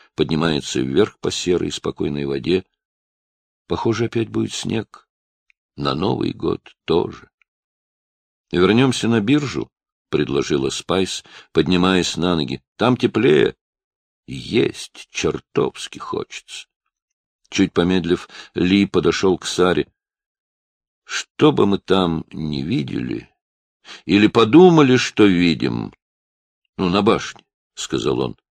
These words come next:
«факт остается фактом, что тело Чаймза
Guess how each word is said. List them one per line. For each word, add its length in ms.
«факт 440
остается 500
фактом, 680
что 320
тело 460
Чаймза 720